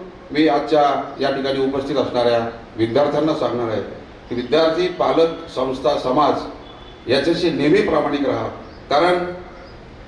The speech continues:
आज बऱ्याच लोकांना काम करताना परिस्थितीचं भांडवल करावं लागतं आणि काम टाळावं लागतं. कामाला कवटाळा, काम आपल्याला दिलं पाहिजे,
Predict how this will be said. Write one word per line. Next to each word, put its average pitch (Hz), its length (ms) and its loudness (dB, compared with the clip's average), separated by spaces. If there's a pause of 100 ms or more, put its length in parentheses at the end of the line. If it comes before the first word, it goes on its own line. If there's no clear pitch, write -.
(760)
आज 143 260 2
बऱ्याच 156 280 4
लोकांना 143 600 0
काम 139 240 0
करताना 127 360 0
परिस्थितीचं 139 640 -2
भांडवल 123 320 2
करावं 135 240 2
लागतं 117 260 -2 (560)
आणि 120 160 -4
काम 123 320 -2
टाळावं 110 240 -2
लागतं. 101 240 -8 (1300)
कामाला 139 320 2
कवटाळा, 143 420 2 (580)
काम 160 260 2
आपल्याला 196 300 4
दिलं 160 160 6
पाहिजे, 147 280 2